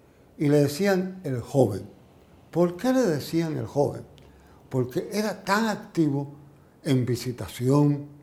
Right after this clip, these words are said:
en cultos de oración. Era una persona llena de vida en medio de su congregación con sus ochenta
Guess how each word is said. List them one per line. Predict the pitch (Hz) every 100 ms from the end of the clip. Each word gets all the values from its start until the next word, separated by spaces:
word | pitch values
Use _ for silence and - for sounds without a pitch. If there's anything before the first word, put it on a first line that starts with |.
| - - _
en | 156 110
cultos | - 135 127 127 104
de |
oración. | 113 98 - 143 147 143 - - - -
Era | 175 170
una | 190 175
persona | 170 131 185 185 185 - - 113
llena | 110 214 240 220
de | 156 127
vida | 147 269 226 120 - - - -
en | 175 139
medio | 151 220 208
de | 180
su | 139 151
congregación | 151 139 131 131 117 - 180 185 185 - -
con | - 147 139
sus | - 131 -
ochenta | 113 - 160 180 180 170 156 156 -